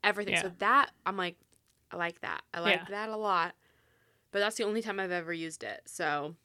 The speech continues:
Speaker 1: I don't know if that's, like
Speaker 2: <laughs> Yeah. I think
Speaker 1: <laughs>
Speaker 2: it's just name recognition.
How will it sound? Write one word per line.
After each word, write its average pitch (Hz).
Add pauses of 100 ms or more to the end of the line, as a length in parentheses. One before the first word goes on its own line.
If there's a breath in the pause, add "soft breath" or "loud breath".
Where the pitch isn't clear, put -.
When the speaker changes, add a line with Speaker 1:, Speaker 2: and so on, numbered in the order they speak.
(200)
Speaker 1:
I 180
don't 185
know 185
if 180
that's, -
like 160
Speaker 2:
<laughs> -
Yeah. 220 (220)
I 285
think 359
Speaker 1:
<laughs> -
Speaker 2:
it's 240
just 226 (480 soft breath)
name 180
recognition. 208